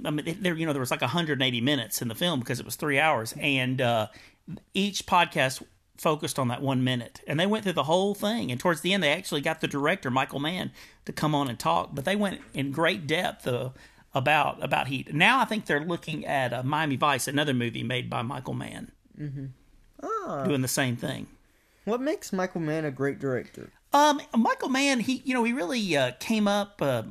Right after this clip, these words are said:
Speaker 1: with T V, with nineteen eighties Miami Vice T V show, and it was, like, kinda like a M T V version of, of T V. It's just look and sound were very unique and different. And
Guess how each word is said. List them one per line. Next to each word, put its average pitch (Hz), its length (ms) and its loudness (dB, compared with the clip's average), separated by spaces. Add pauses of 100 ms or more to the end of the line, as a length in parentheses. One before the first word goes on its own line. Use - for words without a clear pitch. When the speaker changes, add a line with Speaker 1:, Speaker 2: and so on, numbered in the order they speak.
(720)
Speaker 1:
with 143 160 -4
T 196 220 -2
V, 190 240 0
with 143 240 -4 (300)
nineteen 175 320 0
eighties 156 260 0
Miami 143 320 0
Vice 139 260 0
T 139 180 0
V 190 140 -2
show, 185 460 -2 (400)
and 185 80 0
it 190 60 -2
was, 170 120 -4
like, - 160 -4
kinda 233 200 2
like 208 160 0
a 139 160 2
M 196 120 4
T 190 160 -2
V 170 180 0
version 147 420 2
of, 113 180 -8
of 131 240 -6
T 151 160 -2
V. 123 300 -2
It's 113 160 -6
just - 180 -8 (340)
look 208 520 6
and 120 120 -4
sound 190 540 2
were 139 80 -2
very 170 260 0
unique 156 380 -2
and 131 100 2
different. 147 340 0
And 131 260 0